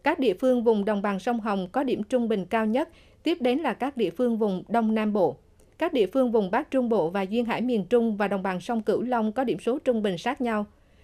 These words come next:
Hai vùng Tây Nguyên và Trung Du và miền núi phía Bắc có điểm số thấp gần như nhau.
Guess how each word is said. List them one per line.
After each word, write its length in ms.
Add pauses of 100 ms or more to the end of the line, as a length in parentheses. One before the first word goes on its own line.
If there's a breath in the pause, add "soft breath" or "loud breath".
(140 soft breath)
Hai 240
vùng 300
Tây 140
Nguyên 240
và 80
Trung 340
Du 220
và 160
miền 220
núi 120
phía 180
Bắc 220 (240 loud breath)
có 120
điểm 200
số 200
thấp 240
gần 260
như 100
nhau. 320